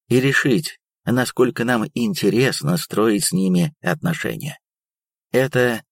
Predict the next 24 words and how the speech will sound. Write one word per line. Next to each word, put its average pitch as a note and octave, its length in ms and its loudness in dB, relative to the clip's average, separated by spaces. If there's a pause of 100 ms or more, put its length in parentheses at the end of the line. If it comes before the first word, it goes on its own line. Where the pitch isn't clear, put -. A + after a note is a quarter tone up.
(140)
первый A2 380 2
шаг. - 380 -8 (380)
Второй - 420 2
шаг - 280 -2 (540)
намного G2 500 2
менее G2+ 300 2
банальный. G#2+ 640 -2 (240)
Несмотря A#2+ 480 0
на D3+ 120 2
все D#3 200 0
наши C3+ 280 -2
размышления, G2+ 840 0
анализ, C#3+ 420 0 (640)
мы A2 260 2
в E3+ 40 2
лучшем D#3+ 360 2
случае D3+ 400 0
можем C#3 320 0
руководствоваться B2 760 0
теоретическим B2 1000 0 (260)
представлением G#2+ 840 2
о G2+ 100 0
мыслях G2 440 -2
людей, F#2+ 480 2